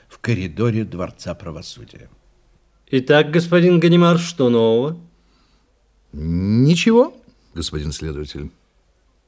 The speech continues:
Speaker 2: В таком случае я закрываю дело.
Speaker 3: Подождите еще денек.
Speaker 2: Зачем? Нужна другая половина шарфа. Она у вас?
Speaker 3: Она будет у меня завтра.
Speaker 2: Завтра?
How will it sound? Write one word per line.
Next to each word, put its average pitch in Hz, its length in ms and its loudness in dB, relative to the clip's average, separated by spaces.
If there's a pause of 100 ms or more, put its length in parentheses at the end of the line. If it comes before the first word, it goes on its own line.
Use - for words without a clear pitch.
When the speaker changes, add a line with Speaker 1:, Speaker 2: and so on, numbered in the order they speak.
(880)
Speaker 2:
В - 100 -20
таком 220 260 4
случае 240 440 2
я 208 180 4
закрываю 160 640 2
дело. 113 320 0 (240)
Speaker 3:
Подождите 160 500 -2
еще 73 280 -8
денек. 69 340 -12
Speaker 2:
Зачем? 139 540 -4 (960)
Нужна 120 560 0
другая 143 720 0
половина 165 580 0
шарфа. 143 720 -4 (840)
Она 127 240 2
у 139 100 2
вас? 226 300 0 (260)
Speaker 3:
Она 160 240 2
будет 143 280 4
у 131 40 2
меня 127 220 4
завтра. - 400 -8
Speaker 2:
Завтра? 107 420 -10